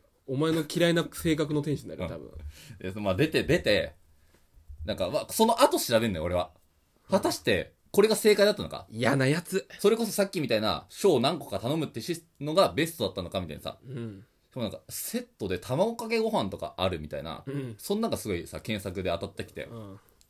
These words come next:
Speaker 2: で、そのツイート新着にして、今日のみたいに出てないかなと思ったら、今日はお弟子さんのうどんの日でしたみたいな。
Speaker 1: うん。
Speaker 2: あ、だからあの女の子、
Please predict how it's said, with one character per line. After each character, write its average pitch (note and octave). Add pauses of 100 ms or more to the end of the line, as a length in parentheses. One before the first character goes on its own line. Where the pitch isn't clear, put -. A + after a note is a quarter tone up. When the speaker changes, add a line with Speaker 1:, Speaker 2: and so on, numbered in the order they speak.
(300)
Speaker 2:
で、 A2+
そ -
の G2+
ツ D#3+
イ E3+
ー F3
ト F3
新 F3
着 E3+
に D#3+
し -
て、 G2 (960)
今 G#3+
日 E3+
の G2 (160)
み A#2
た G#2
い F2+
に F2+
出 A#2+
て -
な G#2+
い G2+
か F2+
な E2+
と E2+
思 F2
っ -
た E2
ら、 E2 (520)
今 A3
日 C3
は E2 (420)
お A2
弟 C#3+
子 A3+
さ -
ん F#3+
の F#3
う E3+
ど F3
ん F3
の F3
日 E3
で C#3
し -
た D#2
み D#2+
た D#2
い D#2
な。 C#2+ (500)
Speaker 1:
う A#2+
ん。 E3+ (580)
Speaker 2:
あ、 B2
だ A#2
か G2
ら F#2
あ C#3
の A3
女 F#4+
の D3
子、 F2